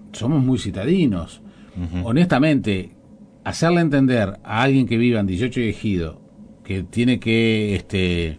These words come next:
Speaker 1: que reciclar, que tiene que, que cuidar el tema de la basura, etcétera, etcétera, porque esto tiene consecuencias, eh, en el tema de, de los océanos, está a años luz
Speaker 2: No lo
Speaker 1: de su
Speaker 2: visualizo.
Speaker 1: comprensión.
Speaker 2: Claro, está más allá. Yo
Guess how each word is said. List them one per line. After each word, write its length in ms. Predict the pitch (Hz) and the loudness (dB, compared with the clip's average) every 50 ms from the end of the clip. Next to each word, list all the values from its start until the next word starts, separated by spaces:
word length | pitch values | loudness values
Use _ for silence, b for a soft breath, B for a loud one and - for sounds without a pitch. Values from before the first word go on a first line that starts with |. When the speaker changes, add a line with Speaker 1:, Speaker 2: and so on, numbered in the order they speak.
| B B B B B B B B B - | B B B B B B B B B -6
Speaker 1:
que 100 | - 107 | -4 -2
reciclar, 840 | 95 104 101 - - 95 92 117 127 143 143 139 131 123 113 101 82 | 0 0 -2 -2 -4 -6 -2 0 2 2 2 2 2 0 -2 -4 -6
que 100 | 104 90 | -8 -6
tiene 340 | 82 110 123 123 123 123 | -4 -2 0 0 0 0
que, 280 | - - 110 104 101 85 - - - - | -2 -2 -4 -4 -4 -6 -10 -16 -20 -8
que 200 | - 101 92 - | -4 -4 -4 -2
cuidar 400 | - 101 104 107 117 123 127 117 | 0 0 2 4 4 2 2 2
el 120 | 113 101 | 0 -2
tema 240 | 92 117 117 113 110 | 0 0 0 2 2
de 80 | 107 | 2
la 80 | 104 101 | 2 0
basura, 880 | 98 90 - - 143 139 139 135 127 120 107 104 98 95 95 95 92 95 | 0 -2 -2 0 2 4 4 4 2 2 2 0 0 0 -2 -2 -2 -4
etcétera, 360 | 92 92 - 120 101 110 110 | -4 -4 -6 -4 -4 -4 -4
etcétera, 500 | 87 - - 117 98 - 95 85 78 B B B B - - - - - | -4 -4 -4 -4 -4 -2 -4 -4 -4 B B B B -20 -20 -20 -10 -2
porque 420 | - 113 113 104 85 104 107 123 | 0 0 0 0 0 2 2 2
esto 340 | 135 135 135 139 127 107 101 - - - - | 2 2 2 0 0 0 -4 -10 -20 -20 -10
tiene 260 | - - 120 123 120 | -4 0 0 0 2
consecuencias, 880 | 101 113 101 - 107 95 117 123 120 110 95 - - 95 82 73 - - - - - | 0 -2 -2 -2 -2 0 2 2 2 2 0 0 -2 -2 -2 -2 -6 -14 -18 -20 -14
eh, 420 | - 95 95 95 98 - - - - - - - | -10 -10 -8 -8 -8 -10 -14 -18 -20 -20 -18 -12
en 120 | - 104 | -8 -6
el 100 | 101 98 | -6 -4
tema 220 | 92 123 123 123 | 0 2 2 4
de, 240 | 117 110 107 101 98 | 4 4 2 2 0
de 120 | 98 98 98 | 0 0 -2
los 180 | 92 90 - 104 | -2 -4 -4 -6
océanos, 680 | 90 - - 135 151 170 185 190 214 226 220 - B B B B B B B B B - | -6 -2 0 2 2 2 2 2 0 0 -2 -6 B B B B B B B B B -18
está 280 | 107 - - 139 135 143 | -18 -6 0 2 2 2
a 20 | |
años 260 | 143 135 120 107 95 | 2 0 -2 -4 -4
luz 360 | 101 120 113 101 - - - - | -4 -4 -4 -4 -8 -12 -14 -4
Speaker 2:
No 100 | 104 104 | -2 0
lo 80 | 107 104 | 2 2
Speaker 1:
de 80 | 101 | 0
su 60 | 101 - | 0 0
Speaker 2:
visualizo. 120 | 117 95 | 0 0
Speaker 1:
comprensión. 480 | 113 113 107 104 95 - - 87 80 80 | 0 0 0 -2 -2 -2 -6 -8 -8 -10
Speaker 2:
Claro, 280 | - - 92 76 76 - | -8 -8 -8 -8 -8 -10
está 160 | - - 117 110 | -6 -2 0 0
más 140 | 113 - 110 | 0 0 -2
allá. 240 | 98 - 127 113 B B B B B B B | -4 -2 -4 -4 B B B B B B B
Yo 160 | - 135 | -6 -6